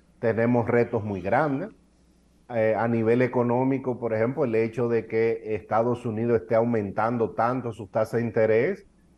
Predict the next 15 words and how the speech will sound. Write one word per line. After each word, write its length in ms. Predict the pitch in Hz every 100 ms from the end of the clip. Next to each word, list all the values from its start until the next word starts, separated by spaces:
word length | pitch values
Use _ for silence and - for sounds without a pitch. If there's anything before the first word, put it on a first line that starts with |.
| _ _ _ -
eso 400 | 131 127 143 127
puede 280 | 127 123 120
causar 440 | 117 110 117 110
problemas. 760 | 117 101 104 110 127 214 208 _
Esa 280 | 143 147 160
fue 180 | 156 151
la 160 | 147
raíz 400 | 135 120 110 160
de 100 | 160
la 200 | 135 110
crisis, 720 | - 123 127 131 120 110 - 110
eh, 400 | 104 90 85 - _ _
de 120 | 107
América 420 | 110 117 120 120 120
Latina, 720 | 110 - 117 120 117 110